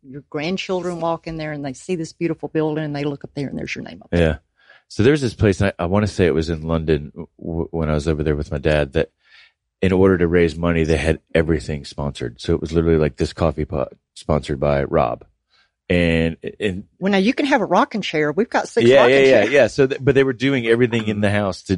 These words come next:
Speaker 2: to help keep
Speaker 1: Wow.
Speaker 2: some of the historic value and, and keep it up. But,
Speaker 1: Oh,
Speaker 2: um,
Speaker 1: cool.
Speaker 2: so when you say all of this stuff in, in, in smaller,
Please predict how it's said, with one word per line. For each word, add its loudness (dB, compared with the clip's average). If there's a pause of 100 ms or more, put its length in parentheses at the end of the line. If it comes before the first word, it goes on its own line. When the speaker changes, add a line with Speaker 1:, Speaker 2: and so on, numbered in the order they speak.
(140)
Speaker 2:
to 2
help 0
keep -4
Speaker 1:
Wow. -12
Speaker 2:
some 2
of 0
the 2
historic 0
value 2
and, -6
and -6
keep -10
it 0
up. 2
But, -2 (380)
Speaker 1:
Oh, -2
Speaker 2:
um, 2
Speaker 1:
cool. -8 (520)
Speaker 2:
so -2
when 2
you 0
say 2
all 4
of -4
this -2
stuff 0
in, -6
in, -4
in -8
smaller, 0